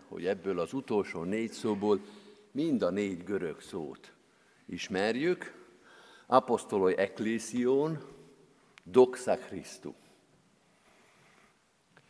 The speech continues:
Az apostol szót ismerjük, mert ez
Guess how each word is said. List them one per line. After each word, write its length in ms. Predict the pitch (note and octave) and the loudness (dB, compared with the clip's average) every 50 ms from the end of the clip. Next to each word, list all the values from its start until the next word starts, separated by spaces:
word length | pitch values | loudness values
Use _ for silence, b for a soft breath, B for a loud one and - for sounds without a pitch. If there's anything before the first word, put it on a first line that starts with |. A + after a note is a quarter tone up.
| b b b b b b b b b _ _ _ - | b b b b b b b b b _ _ _ -16
Az 140 | F#2+ - | -10 -4
apostol 500 | - A2+ G2+ - G2+ F#2+ - - G2 F#2 | 0 0 0 0 0 -2 0 2 2 2
szót 240 | F2+ - D#2+ D2 - | 2 0 -2 -4 -4
ismerjük, 640 | F2 F#2 - - F#2+ G2+ A2 A#2 C#3+ E3+ D#3+ - - - - - - - - | -6 -8 -6 -4 -2 -2 -2 -2 -2 -4 -6 -8 -14 -20 -20 -20 -20 -12 -4
mert 260 | A2+ G#2 F2+ - - | -2 -2 -2 0 -2
ez 220 | G2 F2+ - - | -2 -2 -4 -6